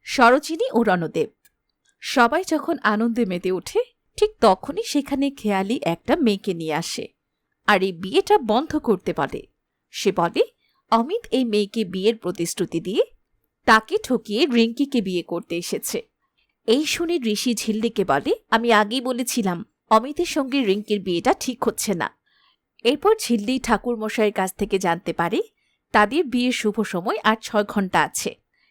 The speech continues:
ঝিল্লিও তখন কথা দেয়, আগামী চার ঘন্টার মধ্যে সে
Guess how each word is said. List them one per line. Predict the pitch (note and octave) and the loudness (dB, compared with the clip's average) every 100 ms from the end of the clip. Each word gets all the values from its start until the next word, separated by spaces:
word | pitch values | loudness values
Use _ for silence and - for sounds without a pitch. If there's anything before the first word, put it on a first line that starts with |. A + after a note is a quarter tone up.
| _ | _
ঝিল্লিও | - B3+ G#3 B3+ G#4+ | -8 -6 -4 2 2
তখন | F4 D#4 E4 | 2 0 -2
কথা | D4+ F3 G3 | 0 0 0
দেয়, | F3 A#3 B4+ _ _ _ _ | -2 0 -2 _ _ _ _
আগামী | A3 A3+ C4 G#4 A#4+ | 4 4 0 -2 -2
চার | - A3+ E4 | 4 4 4
ঘন্টার | - B3+ A#3+ A#3+ | 2 0 4 2
মধ্যে | B3+ A#3+ - G#4 - _ _ | 2 -6 -2 -2 -2 _ _
সে | - - | -10 -4